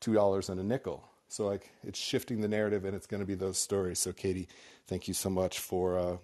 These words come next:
being a champion for that. It really matters, truly. Uh, all right, Jasmine, go ahead and jump in here.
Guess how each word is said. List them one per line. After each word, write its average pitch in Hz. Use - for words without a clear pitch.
being 101
a 98
champion 95
for 90
that. 85
It 95
really 98
matters, 92
truly. 95
Uh, 104
all 135
right, 110
Jasmine, 123
go -
ahead 143
and 117
jump 123
in 127
here. 123